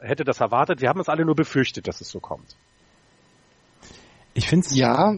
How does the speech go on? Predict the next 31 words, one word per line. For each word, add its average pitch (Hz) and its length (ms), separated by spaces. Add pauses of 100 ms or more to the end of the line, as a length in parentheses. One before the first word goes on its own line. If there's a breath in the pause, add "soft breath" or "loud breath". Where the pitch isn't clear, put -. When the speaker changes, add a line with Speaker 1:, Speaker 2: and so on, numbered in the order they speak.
Speaker 3:
wir, 156 180
ja, 135 260 (160)
ja. 131 220 (220 loud breath)
Speaker 2:
ich - 140
find's 165 220
Speaker 3:
Ja. 127 60
Speaker 2:
schön, 160 160
dass 147 140
vier - 360
Teams 165 420
hier 156 320 (340 loud breath)
alle 147 180
einen 165 100
positiven 143 580
Record 147 300
haben, 131 180
weil 123 220
die 120 240
G-, 113 240
Spiele 165 320
gegeneinander 147 680 (580 soft breath)
erhalten 139 480
so 135 260
einfach 151 460
deutlich 143 400
mehr 135 340
Wichtigkeit, 98 600
weil 107 160
man 110 180
halt 113 240
unter, 139 380